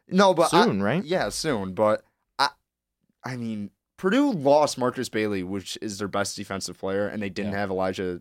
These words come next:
Speaker 3: They
Speaker 1: Sindelar, so it, it's kinda
Speaker 3: Injuries hurt.
Speaker 1: Yes. So it, it's a little disheartening if you're a Purdue fan, but I, I think they're still optimistic there. And th-, Purdue's right now one of those fan bases, they thought Braum was going to Louisville for sure.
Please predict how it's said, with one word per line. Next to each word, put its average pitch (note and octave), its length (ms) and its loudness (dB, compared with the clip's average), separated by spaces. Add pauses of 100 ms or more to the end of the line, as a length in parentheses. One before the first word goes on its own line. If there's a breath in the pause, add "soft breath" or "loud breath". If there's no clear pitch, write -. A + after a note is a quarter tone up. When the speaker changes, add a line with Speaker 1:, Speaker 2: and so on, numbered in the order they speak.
Speaker 3:
They G#2+ 200 -2
Speaker 1:
Sindelar, G2 420 0
so F2+ 360 -2 (440)
it, F3+ 220 4
it's G3+ 220 2
kinda C#3+ 160 4
Speaker 3:
Injuries G3+ 320 4
hurt. F#2+ 200 -6 (100)
Speaker 1:
Yes. - 460 -2 (180)
So F3 320 4
it, G3+ 220 4
it's G#3+ 360 0
a F#3+ 100 2
little G3 640 4 (320)
disheartening F#3+ 600 2
if F3+ 120 2
you're F3+ 120 6
a F3 40 4
Purdue F3 320 4
fan, E3 280 2
but D3+ 140 4
I, D3+ 200 4
I D3 100 6
think F#3 160 -4
they're B2 80 -2
still A#2+ 240 2
optimistic F#2 640 -2
there. D2+ 260 -14 (260)
And F#3+ 160 4
th-, A3 160 4 (200 soft breath)
Purdue's A3+ 340 0
right B3 160 4
now C4 200 4
one D#3+ 220 2
of D#3+ 60 -4
those D#3 160 0
fan C#3 220 0
bases, D#3 340 0
they C3+ 180 4
thought B2+ 380 2
Braum A2+ 300 -2
was A#2 120 -4
going A2+ 180 -2
to G#2+ 60 -6
Louisville G2+ 400 -2
for G2 160 -6
sure. G2 360 -2